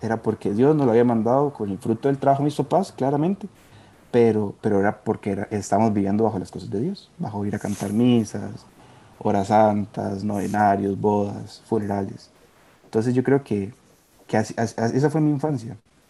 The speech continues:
esa fue mi infancia normal y sencilla. Si, si usted me pregunta, una infancia normal y sencilla, sabiendo que existía un Dios, eh, tal vez no conociéndolo al cien por ciento, pero sabiendo que existía un Dios y que era mi amigo,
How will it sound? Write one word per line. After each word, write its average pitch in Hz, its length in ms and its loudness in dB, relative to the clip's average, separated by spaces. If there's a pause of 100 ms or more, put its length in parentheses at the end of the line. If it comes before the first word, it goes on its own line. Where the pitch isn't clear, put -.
(400)
esa 113 80 -2
fue 120 40 4
mi 127 80 4
infancia 117 400 -2 (460)
normal 110 600 2 (560)
y 117 140 -6
sencilla. 143 600 2 (440)
Si, 101 280 -6
si - 140 -6
usted 107 180 -2
me 131 120 4
pregunta, 123 380 -2
una 117 160 -2
infancia 117 500 -2
normal 107 260 -2
y - 40 0
sencilla, 117 380 -4 (460)
sabiendo 113 380 2
que 147 80 -2
existía 120 380 0
un 117 80 4
Dios, 175 400 0 (840)
eh, 104 520 2 (560)
tal 107 160 0
vez 120 120 6
no 165 140 4
conociéndolo 160 480 4
al 139 80 2
cien 147 200 0
por 156 120 -2
ciento, 170 300 -2
pero 110 120 0
sabiendo 123 320 0
que 160 80 -16
existía 123 300 -4
un 127 80 2
Dios 147 240 0
y 117 80 -4
que 139 100 2
era 147 120 6
mi 127 80 2
amigo, 127 300 2